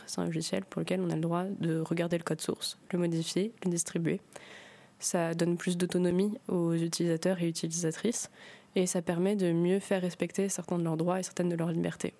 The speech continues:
Il y a plus de transparence. Donc, Picassoft ne s'arrête pas à cette défense du logiciel libre. On propose aussi des ateliers, par exemple, ce soir. Il y a un atelier d'autodéfense numérique pour apprendre à sécuriser ses communications et, euh,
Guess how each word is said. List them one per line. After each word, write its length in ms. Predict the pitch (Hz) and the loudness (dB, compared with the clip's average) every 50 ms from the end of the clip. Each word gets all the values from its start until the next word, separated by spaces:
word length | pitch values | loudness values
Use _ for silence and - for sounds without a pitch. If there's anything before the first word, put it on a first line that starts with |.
| - _ - | -16 _ -2
Il 80 | 170 | -2
y 40 | 160 | -2
a 40 | 156 | 0
plus 160 | - - 175 | 0 -2 -2
de 60 | 175 | -2
transparence. 320 | - - - - 196 220 - | -4 -4 -6 -6 -4 -4 -4
Donc, 60 | - | -4
Picassoft 500 | - 196 190 185 - 220 220 - - - - | -2 -2 -2 -2 0 -2 -4 -2 -4 -4 0
ne 200 | 202 196 190 180 | 2 2 2 2
s'arrête 280 | 175 - 185 180 185 - | 2 0 0 -2 -2 -2
pas 100 | - 220 | -2 -2
à 40 | 202 | 0
cette 280 | - - 190 - - - | 0 -2 -4 -4 -4 -2
défense 340 | 185 175 - - 202 196 190 | -2 -2 0 0 0 0 0
du 100 | 185 175 | 0 0
logiciel 400 | 175 175 170 170 - - 175 170 | 0 0 0 -2 -2 -2 0 2
libre. 200 | 190 233 240 - - - - - - - - - - - - - | 4 2 2 0 -2 -8 -20 -20 -20 -18 -18 -20 -20 -6 -4 -2
On 40 | |
propose 380 | 185 - 190 185 - 220 220 202 | 0 0 0 0 2 2 2 2
aussi 380 | 185 180 - - 202 208 214 214 | 2 0 2 2 2 4 4 4
des 180 | 190 185 175 | 4 2 2
ateliers, 380 | 175 170 - 180 175 180 202 208 | 0 0 0 0 2 2 0 0
par 140 | - 185 175 | 0 -2 -2
exemple, 180 | 175 175 - _ | -4 -4 -4 _
ce 40 | 220 | -4
soir. 320 | 220 - - 185 - - - - - - - - - - - - - | -2 0 0 -2 -2 -4 -10 -20 -18 -18 -16 -16 -18 -18 -20 -6 -2
Il 80 | - 196 | 2 2
y 40 | 196 | 4
a 40 | 190 | 4
un 40 | |
atelier 300 | 190 185 180 190 185 190 | 4 2 2 2 2 2
d'autodéfense 580 | 190 190 190 - 202 190 185 185 190 196 - - | 2 2 2 2 2 2 2 2 0 -2 0 0
numérique 460 | 185 185 175 170 190 254 - - - - 202 | 2 2 2 2 2 0 0 -2 -8 -12 -6
pour 160 | - 202 185 | -2 -2 -2
apprendre 400 | 175 170 - - - 196 202 202 - | -2 -2 -2 -2 0 0 0 0 -2
à 100 | 180 175 | -2 -2
sécuriser 500 | - - 180 - - 190 180 175 170 185 | 0 -2 -2 -2 -2 0 0 2 0 0
ses 140 | 190 - 190 | 0 -2 -2
communications 920 | 185 185 180 175 175 175 170 170 - 170 160 - - - 185 190 196 202 - - - | 0 0 0 2 2 2 0 0 0 -2 -2 -2 -2 0 0 2 0 0 -2 -4 -4
et, 240 | - 185 180 180 180 | -2 0 0 0 0
euh, 280 | 175 170 165 160 160 165 | 0 -2 -2 -2 -2 -4